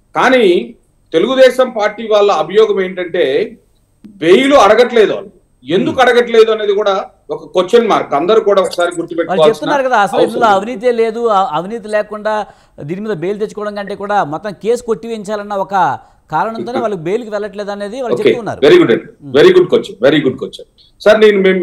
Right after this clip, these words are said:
Speaker 1: మీరన్న point నేను స్వాగతిస్తున్నాను. ఫస్ట్ హాస్పిటల్లో ఉన్నప్పుడు ఏం జరుగుతుందంటే అండి, దాన్ని డయాలసిస్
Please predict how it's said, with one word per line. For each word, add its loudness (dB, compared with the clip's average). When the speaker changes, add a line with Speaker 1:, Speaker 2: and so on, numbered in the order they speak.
Speaker 1:
మీరన్న 2
point 2
నేను -2
స్వాగతిస్తున్నాను. -2
ఫస్ట్ 0
హాస్పిటల్లో 4
ఉన్నప్పుడు -2
ఏం 2
జరుగుతుందంటే 0
అండి, 2
దాన్ని 2
డయాలసిస్ 2